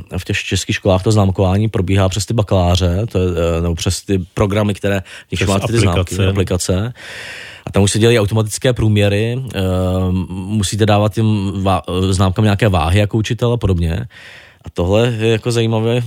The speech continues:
Speaker 1: že už jako ty děti, eh, potom někdy do-, dokážou odhadnout, jakou můžou mít známku, jestli se má cenu snažit, jestli to můžou zlepšit nebo nemůžou zlepšit. Jo, to je jako ta automatizace toho známkování,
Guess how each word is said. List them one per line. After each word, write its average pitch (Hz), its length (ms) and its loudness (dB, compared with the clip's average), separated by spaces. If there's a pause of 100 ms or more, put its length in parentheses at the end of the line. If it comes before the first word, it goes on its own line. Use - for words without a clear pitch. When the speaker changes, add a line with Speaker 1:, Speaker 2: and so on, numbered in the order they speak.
Speaker 1:
že 101 160 0
už 107 220 -2
jako 123 300 0
ty 127 100 -2
děti, 113 520 0 (560)
eh, 98 40 -2 (1200)
potom 113 240 0
někdy 113 260 2
do-, 104 80 -2
dokážou 113 460 2
odhadnout, 113 420 2
jakou 117 200 -2
můžou 113 240 0
mít 127 120 0
známku, 113 380 0
jestli 113 200 0
se 113 60 -4
má 104 180 0
cenu 123 180 -4
snažit, 95 360 0
jestli 98 140 -6
to 113 80 -2
můžou 107 220 2
zlepšit 110 300 0
nebo 117 160 0
nemůžou 104 320 2
zlepšit. 101 420 0 (440)
Jo, 104 140 -2
to 110 80 -2
je 104 60 2
jako 101 200 -2
ta 98 140 2
automatizace 120 600 2
toho 127 140 2
známkování, 101 840 2